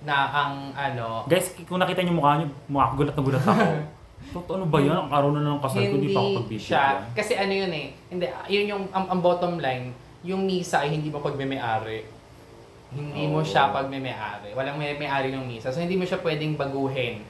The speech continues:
Speaker 2: Ah.
Speaker 1: Pwede yun, let's say, tapos na yung kasal,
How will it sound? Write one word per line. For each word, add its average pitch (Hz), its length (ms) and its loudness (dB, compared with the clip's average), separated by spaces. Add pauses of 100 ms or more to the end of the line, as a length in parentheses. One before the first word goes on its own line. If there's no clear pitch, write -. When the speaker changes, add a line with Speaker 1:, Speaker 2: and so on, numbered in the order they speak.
Speaker 2:
Ah. - 100 -10
Speaker 1:
Pwede 302 260 4
yun, 190 300 4 (320)
let's 202 240 -4
say, 185 260 2
tapos 190 280 -4
na 202 100 -4
yung 196 120 -4
kasal, 151 600 2